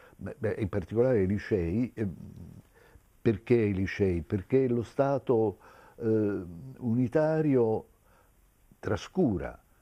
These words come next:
la scuola elementare, la trascura ignominiosamente per una quarantina d'anni, fino all'età giolittiana, e invece, eh, è molto attento, la classe politica è molto attenta a creare dei licei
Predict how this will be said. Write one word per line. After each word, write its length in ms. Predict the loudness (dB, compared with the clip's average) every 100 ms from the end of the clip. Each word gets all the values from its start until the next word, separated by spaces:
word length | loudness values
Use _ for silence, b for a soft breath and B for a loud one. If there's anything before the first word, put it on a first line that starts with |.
| b _
la 140 | -10 -10
scuola 420 | -8 -2 0 0
elementare, 800 | -4 -6 -8 -8 -8 -6 -6 -6
la 140 | -6
trascura 760 | -8 -10 -10 -4 0 0 -2 -2
ignominiosamente 1200 | -2 0 0 0 0 -2 -2 0 0 0 -2 -6
per 160 | -8 -8
una 180 | -6 -8
quarantina 640 | -6 -4 -6 -6 -6 -6
d'anni, 520 | -6 -8 -10 -10 -10 -12 B B B B
fino 220 | -4 -4
all'età 400 | -4 -6 -6 -6
giolittiana, 760 | -4 -6 -8 -8 -8 -6 -10 -14 B B B
e 320 | 2 2 -2
invece, 800 | -4 0 2 2 0 0 0 0
eh, 320 | 0 2 2 0 -8 -14
è 100 | -4
molto 380 | 0 2 2 2
attento, 840 | -2 2 2 2 0 -2 2 2 2
la 200 | -2 -2
classe 400 | -2 -2 -2 -2
politica 460 | 0 0 0 0
è 40 | 0
molto 300 | 0 0 -4
attenta 500 | -2 -4 -2 -2 -4
a 60 |
creare 540 | -2 0 2 2 0 0
dei 160 | 0
licei 720 | -2 -4 0 2 2 2 -2